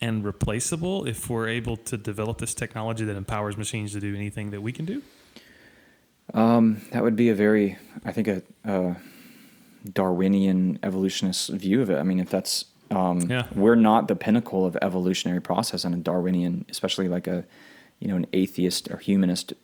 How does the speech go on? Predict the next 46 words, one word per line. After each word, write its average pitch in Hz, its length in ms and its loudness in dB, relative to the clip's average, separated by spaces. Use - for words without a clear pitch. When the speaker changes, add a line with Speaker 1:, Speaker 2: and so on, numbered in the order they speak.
Speaker 2:
worldview. 92 720 0
We're, 107 260 2
we're 107 200 4
just 98 180 -4
another 95 200 2
blip 95 260 -2
on 92 60 -2
the 87 80 0
radar. 95 420 2
And 104 100 0
so 104 160 6
it 98 60 6
would 98 140 6
make 101 200 6
sense 110 460 4
that, 90 340 0
um, 87 360 -2
that 95 140 4
we 101 280 6
would 107 180 6
help 98 400 0
further 92 560 2
the - 200 -4
evolutionary 92 420 -2
process 87 340 -4
along 90 440 0
by 85 120 -2
creating 90 420 0
something - 280 -6
that's - 140 -6
better 85 240 -2
than 85 100 -2
us. 92 240 -4
Speaker 1:
Yeah. 139 240 -2
So 131 260 0
Speaker 2:
Um, 131 60 -2
Speaker 1:
essentially, 123 720 -2
A 120 160 0
Is, 110 280 -4
as 107 220 -6
we 113 120 -2
create 107 440 -6
them, 107 460 -6
according 104 360 -2
Speaker 2:
Mm-hmm. 104 220 -6
Speaker 1:
to, - 60 -16